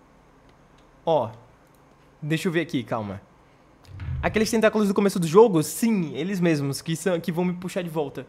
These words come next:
Laboratório de ciência. Eu preciso do, da sala de artes e da biblioteca. Eu não sei aonde fica a biblioteca. Eu vou ter que ir na sala de artes, porque não tem mais nada pra eu ver aqui embaixo. Já olhei tudo aqui embaixo.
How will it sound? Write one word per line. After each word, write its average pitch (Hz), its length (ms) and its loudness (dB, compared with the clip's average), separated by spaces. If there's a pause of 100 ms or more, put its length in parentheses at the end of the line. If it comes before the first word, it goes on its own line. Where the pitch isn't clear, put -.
(520)
Laboratório 196 500 0
de 220 100 -12
ciência. 175 640 -6 (440)
Eu 170 80 -4
preciso 180 400 -4
do, 202 420 -2
da 180 100 -2
sala 196 200 -6
de 214 120 -4
artes 220 280 -4
e 208 60 -8
da 202 120 0
biblioteca. 185 680 -6 (920)
Eu 269 160 0
não 339 160 -2
sei 240 400 -4
aonde 226 320 2
fica 233 180 -4
a 196 40 -2
biblioteca. 180 520 -2
Eu 160 100 2
vou 175 120 0
ter 214 80 -2
que 226 100 -4
ir 208 40 0
na 214 120 0
sala 220 240 -4
de 202 140 0
artes, - 440 -6 (360)
porque 220 480 2
não 233 180 2
tem 247 140 -2
mais 226 180 -2
nada 208 180 2
pra 208 120 0
eu - 20 0
ver 180 100 0
aqui 180 140 -4
embaixo. - 400 -4 (140)
Já 160 160 0
olhei 196 160 2
tudo 196 260 -2
aqui 175 100 -8
embaixo. 117 400 -6